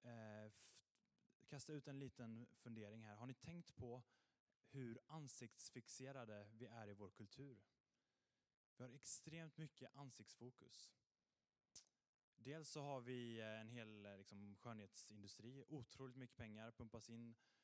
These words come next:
Det startas skönhetskliniker överallt. Man kan få ansiktet att se precis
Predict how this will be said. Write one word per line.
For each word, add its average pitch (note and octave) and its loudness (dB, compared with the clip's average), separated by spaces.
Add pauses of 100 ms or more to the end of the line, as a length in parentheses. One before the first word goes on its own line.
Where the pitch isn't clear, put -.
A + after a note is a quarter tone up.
Det A2 -6
startas A#2+ 0
skönhetskliniker A#2+ -2
överallt. A2+ 0 (380)
Man A2 0
kan A2+ 2
få A#2 2
ansiktet A2+ -4
att - -4
se A2+ 0
precis - 0